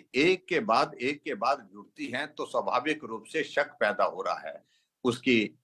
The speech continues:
सारी गतिविधियों पर। इसलिए हमने कहा, न, स्वाभाविक रूप से मेरा कहना उसमें गलत क्या है? अगर उस वक्त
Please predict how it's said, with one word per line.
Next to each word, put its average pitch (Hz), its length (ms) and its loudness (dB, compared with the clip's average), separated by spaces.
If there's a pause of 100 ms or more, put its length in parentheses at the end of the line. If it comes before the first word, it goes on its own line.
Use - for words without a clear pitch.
सारी 113 380 2
गतिविधियों 120 580 2
पर। 80 160 -6 (500)
इसलिए 165 320 4
हमने 175 280 4
कहा, 165 420 0 (640)
न, 147 120 0
स्वाभाविक 120 520 4
रूप 180 140 -6
से 196 160 -6
मेरा 160 200 0
कहना 165 280 0
उसमें 151 260 -6
गलत 165 240 -2
क्या 127 140 2
है? 110 140 -2
अगर 123 240 -2
उस 139 260 -20
वक्त - 220 -2